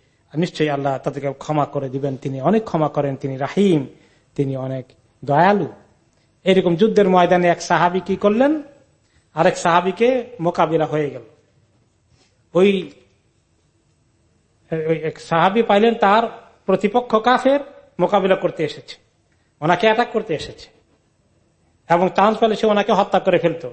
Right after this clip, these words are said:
কিন্তু উনি সরে গিয়ে তাকে ধরে ফেলেছেন, ধরে তাকে মাটিতে শুয়ে ফেলেছেন,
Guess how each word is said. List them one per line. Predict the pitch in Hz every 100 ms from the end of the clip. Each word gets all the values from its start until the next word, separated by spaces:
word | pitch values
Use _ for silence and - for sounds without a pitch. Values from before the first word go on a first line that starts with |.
| -
কিন্তু | 190 196 185
উনি | 214 240 247 - _ _ _ _ -
সরে | 185 202 202
গিয়ে | 202 226 247 - -
তাকে | 214 233
ধরে | 175 170
ফেলেছেন, | 156 127 120 - - _ _ _ _ _ _ _ _ -
ধরে | 156 208 202
তাকে | 190 180 180
মাটিতে | 175 170 175 170
শুয়ে | - 196 175
ফেলেছেন, | 160 143 127 -